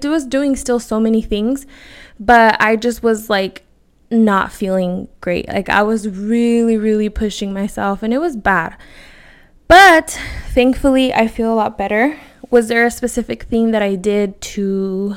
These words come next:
make myself feel better, like, for a turnaround? No. I just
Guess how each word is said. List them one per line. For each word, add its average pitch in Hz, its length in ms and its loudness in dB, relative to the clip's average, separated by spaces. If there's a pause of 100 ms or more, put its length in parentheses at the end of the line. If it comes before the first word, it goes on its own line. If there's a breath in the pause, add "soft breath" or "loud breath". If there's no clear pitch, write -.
(220 loud breath)
make 220 220 -2
myself 285 420 -2
feel 302 120 -2
better, 294 280 0
like, 240 200 -2
for 214 120 -8
a 196 60 -6
turnaround? 269 560 -2 (300 soft breath)
No. 214 480 -2 (320 loud breath)
I 220 180 2
just 262 420 -2